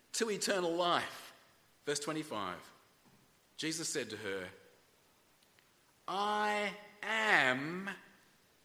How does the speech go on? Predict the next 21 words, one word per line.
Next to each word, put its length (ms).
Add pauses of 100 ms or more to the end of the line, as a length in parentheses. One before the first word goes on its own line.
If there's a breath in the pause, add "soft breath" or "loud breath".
(160)
the 100
resurrection 1080 (760)
and 200
the 60
life. 680 (1600)
He 160
who 140
believes 400
in 240
me 560 (100)
will 220
live, 640 (380)
even 240
though 160
he 100
dies, 800 (480)
as 80
Lazarus 360
has 100
just 260
done. 100